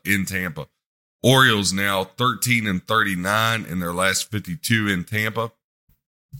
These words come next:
Uh, when you look into, uh, the pitchers for this one, uh, again, offenses,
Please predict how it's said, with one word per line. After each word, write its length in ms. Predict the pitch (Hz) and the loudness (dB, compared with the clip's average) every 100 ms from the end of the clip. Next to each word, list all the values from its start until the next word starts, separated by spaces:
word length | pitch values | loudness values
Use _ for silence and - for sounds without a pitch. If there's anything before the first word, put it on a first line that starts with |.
| _ - - | _ -4 4
Uh, 380 | 104 98 90 78 _ _ _ _ | 6 6 2 -2 _ _ _ _
when 180 | 90 113 | 2 4
you 180 | 110 107 | 4 4
look 240 | 120 - | 2 2
into, 840 | 107 117 110 - 110 107 104 98 - _ - | 0 0 0 -4 -2 -2 0 -2 -4 _ -12
uh, 360 | 73 69 64 - _ _ 147 | -8 -8 -10 -14 _ _ -4
the 140 | 90 | -4
pitchers 520 | - 131 127 120 113 | 4 4 4 2 0
for 220 | 92 - 104 | -4 -4 2
this 260 | 110 110 | 2 2
one, 320 | 110 110 95 _ _ _ _ - | 0 -4 -4 _ _ _ _ -4
uh, 200 | 80 90 90 | 0 2 2
again, 300 | 90 95 78 | 0 -2 0
offenses, 800 | 92 101 - 98 87 92 80 | 2 2 2 -2 0 0 -4